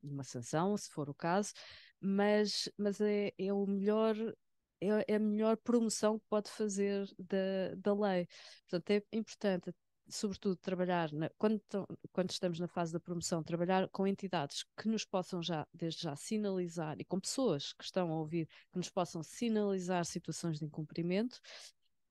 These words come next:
incumprimento esse que depois é verificado pela,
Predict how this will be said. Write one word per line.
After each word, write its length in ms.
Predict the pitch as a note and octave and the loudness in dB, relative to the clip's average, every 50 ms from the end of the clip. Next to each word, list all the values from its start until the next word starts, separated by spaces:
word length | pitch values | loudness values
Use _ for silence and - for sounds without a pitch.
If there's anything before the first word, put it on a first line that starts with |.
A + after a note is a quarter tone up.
| _ _ _ _ _ | _ _ _ _ _
incumprimento 800 | - A3+ A3+ A3 A3 G3+ A3+ A3 A3 A3 A3+ A3+ A3 - A#3 A3+ | 2 4 4 4 4 4 6 6 6 6 6 4 2 0 0 2
esse 180 | A#3 A#3 A3+ - | 4 2 2 0
que 100 | - B3 | -6 -6
depois 280 | - _ - A3+ G#3+ A3+ | -6 _ 2 4 6 6
é 80 | A3+ | 4
verificado 640 | G#3+ A3 A#3 A3+ - - A3+ - A3 G#3+ G#3+ G#3+ - _ - | 4 4 0 0 2 0 -2 0 2 2 2 2 0 _ 2
pela, 580 | A3+ A3 G#3+ G#3+ G#3+ A3 A3 A3 G#3+ G#3+ G#3+ | 2 4 4 4 2 2 2 2 2 2 2